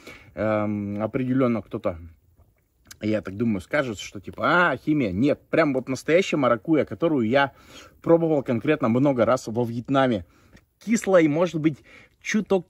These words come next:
кисло-сладкой маракуйи. Пробуем вкус. Ну, вкус более такой сладкий, солодовый. Именно вот с этой толикой маракуйи.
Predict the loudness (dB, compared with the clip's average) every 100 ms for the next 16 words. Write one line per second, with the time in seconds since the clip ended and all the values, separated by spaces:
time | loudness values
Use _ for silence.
0 | -6 -6 -2 -4 -2 -2 -2 0 0 2
1 | 2 0 2 2 2 0 0 -2 -6 -14
2 | -14 _ _ _ _ _ _ _ _ _
3 | -12 -6 -6 -6 -12 -20 -14 -4 -2 4
4 | 6 6 4 2 2 2 -6 -18 -2 0
5 | 0 -4 -2 0 4 4 2 -2 -8 -4
6 | -2 0 0 -2 -4 -4 -4 -4 _ _
7 | -20 -20 _ 0 2 2 0 -2 -2 _
8 | -20 -8 0 0 2 2 4 2